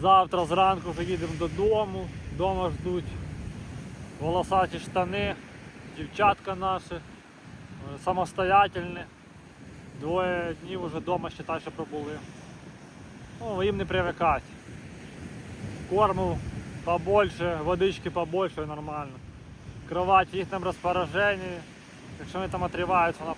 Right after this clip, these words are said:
пол-, по повній програмі. Друзі, я прийшов сюди закат проважати. Ну, вже так холодно, що я не знаю, чи тут теж до кінця,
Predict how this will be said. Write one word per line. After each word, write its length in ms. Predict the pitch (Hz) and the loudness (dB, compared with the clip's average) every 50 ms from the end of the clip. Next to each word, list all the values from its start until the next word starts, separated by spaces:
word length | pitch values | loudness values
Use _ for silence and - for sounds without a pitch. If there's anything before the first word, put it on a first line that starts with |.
| - | -2
пол-, 180 | 175 175 170 170 165 | 0 0 0 0 -2
по 80 | 165 160 | -6 -6
повній 360 | - - 175 170 165 165 156 | -4 -2 -2 0 0 -2 -4
програмі. 540 | - 170 165 156 147 160 165 160 156 147 - - - - - - - - - - - - - - - - - - - - - | -4 -4 -4 -4 -2 -2 0 0 -2 -2 -6 -10 -12 -10 -10 -10 -10 -10 -12 -12 -14 -14 -16 -18 -20 -20 -20 -20 -20 -14 -6
Друзі, 300 | 160 185 220 220 190 180 | 0 2 2 2 2 0
я 140 | 196 190 180 - | -2 -2 -4 -4
прийшов 380 | - 196 185 - - 214 208 185 | -6 -8 -6 -4 -2 -2 -2 -2
сюди 180 | - 190 190 196 185 175 151 | -2 -4 -4 -4 -4 -4 -6
закат 380 | 175 - - 208 214 214 208 - | -6 -4 2 6 8 8 8 6
проважати. 680 | - - 180 175 170 175 160 151 165 165 156 156 156 - - - - - - - - - - - - - - - - - - | 4 0 0 2 2 2 0 2 2 2 2 2 0 -4 -12 -18 -18 -18 -20 -20 -20 -20 -18 -18 -20 -18 -18 -18 -16 -10 -8
Ну, 80 | 175 180 | -6 -4
вже 160 | 175 196 208 | -2 -4 0
так 160 | - 214 - | 0 0 0
холодно, 720 | - - - - 196 220 226 233 220 208 190 180 180 175 | 0 -8 -6 2 4 6 6 6 4 2 -2 -4 -6 -6
що 80 | - 185 | -4 -2
я 100 | 196 190 | -2 -2
не 140 | 185 190 180 | -2 -4 -6
знаю, 300 | 170 208 208 202 196 180 - | -4 -4 -4 -4 -4 -4 -6
чи 60 | 175 | -6
тут 140 | - 185 180 | -6 -6 -4
теж 200 | - 220 226 185 - - | -2 -2 -2 -2 -4 -6
до 80 | 190 180 | -8 -6
кінця, 420 | - 180 180 - - 190 175 165 | -6 -6 -8 -4 0 2 2 2